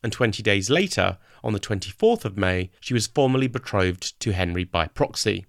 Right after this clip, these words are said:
The marriage was negotiated principally by William de la Pole, Duke of Suffolk, and the settlement included a remarkably small dowry of twenty thousand francs and the unrealised claim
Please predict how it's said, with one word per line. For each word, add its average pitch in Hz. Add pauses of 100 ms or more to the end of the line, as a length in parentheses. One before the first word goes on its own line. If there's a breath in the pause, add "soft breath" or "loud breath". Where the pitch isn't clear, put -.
(120)
The 123
marriage 110
was 98
negotiated 107
principally 117
by 113
William 104
de 104
la 98
Pole, 98
Duke 110
of 95
Suffolk, -
and 117
the 104
settlement 131
included 147
a 147
remarkably 170
small 104
dowry 104 (200 soft breath)
of 110
twenty 107
thousand 101
francs - (120)
and 117
the 123
unrealised 131
claim 92